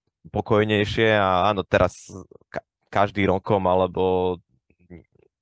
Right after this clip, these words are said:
čas od času niečo, e, si prečítame, niečo také bulvárne,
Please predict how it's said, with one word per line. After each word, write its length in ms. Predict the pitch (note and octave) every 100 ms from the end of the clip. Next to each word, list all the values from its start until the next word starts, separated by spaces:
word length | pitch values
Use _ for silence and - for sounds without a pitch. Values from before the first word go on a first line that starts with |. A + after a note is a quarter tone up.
| _
čas 180 | G2+ F#2+
od 140 | F#2+
času 340 | G#2 F#2 G2 F#2
niečo, 360 | F#2 - G2 F#2 - - - - -
e, 180 | - F2
si 80 | G2
prečítame, 880 | F#2 F#2+ A2 - F#2+ F#2+ F#2 F2+ F2
niečo 240 | F2+ F#2+
také 480 | F2+ F#2 - F#2 F2
bulvárne, 720 | F2 G2+ G2+ G2 G2 G2+ G2+